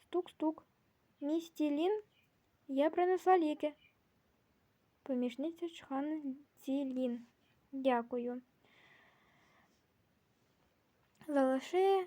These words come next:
це на столі, я майже закінчила малювати». Ця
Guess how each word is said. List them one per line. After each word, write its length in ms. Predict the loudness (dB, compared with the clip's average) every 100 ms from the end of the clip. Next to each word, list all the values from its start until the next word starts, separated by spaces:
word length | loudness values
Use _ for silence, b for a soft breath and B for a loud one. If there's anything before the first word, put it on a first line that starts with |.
| -4
це 280 | -2 0 2
на 440 | 2 4 4 0
столі, 640 | -2 -2 -2 -4 -4 -4 -4 -10 -18 -4
я 200 | 0 2
майже 400 | 2 0 0 -2
закінчила 580 | -4 -6 -6 -2 0 0
малювати». 720 | 0 -2 0 -2 -2 -6 -8 -14 _ _ _ _ _ _ _ _ _ _
Ця 540 | -6 0 2 4 4